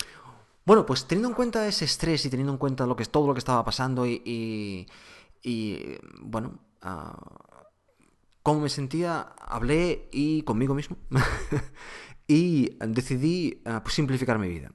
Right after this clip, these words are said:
simplificar mi vida a, al máximo. De todas aquellas cosas que estés haciendo, de todas aquellas cosas en las que estés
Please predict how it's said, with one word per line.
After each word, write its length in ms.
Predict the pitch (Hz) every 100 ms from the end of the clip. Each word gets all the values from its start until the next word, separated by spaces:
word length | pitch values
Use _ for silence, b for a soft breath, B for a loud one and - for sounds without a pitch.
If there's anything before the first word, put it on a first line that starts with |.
| -
simplificar 560 | - 127 123 113 143
mi 140 | 160 147
vida 460 | 160 165 160 - -
a, 220 | 110 104
al 220 | - 104
máximo. 480 | 92 80 90 80 - B B B B B -
De 120 | 113
todas 300 | 165 160 143
aquellas 300 | 147 131 -
cosas 240 | 113 113
que 100 | -
estés 220 | 107 113
haciendo, 520 | 107 - 110 113 101 -
de 120 | 98
todas 320 | 95 143 139 131
aquellas 360 | 127 117 -
cosas 300 | - 110 110
en 80 | 107
las 80 | 95
que 100 | -
estés 480 | - 117 107 -